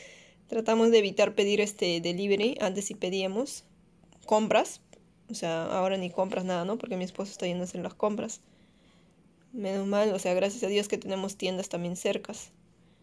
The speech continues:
Ahí está. Ají criollo.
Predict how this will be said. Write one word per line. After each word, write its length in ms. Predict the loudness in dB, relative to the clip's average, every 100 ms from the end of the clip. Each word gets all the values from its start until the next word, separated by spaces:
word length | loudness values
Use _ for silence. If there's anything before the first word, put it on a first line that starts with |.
| _ _
Ahí 160 | -8 -6
está. 320 | -8 -8 -10 -10 _ _ _ _ _ _ -10
Ají 260 | -10 -10 -14
criollo. 640 | -10 0 2 4 2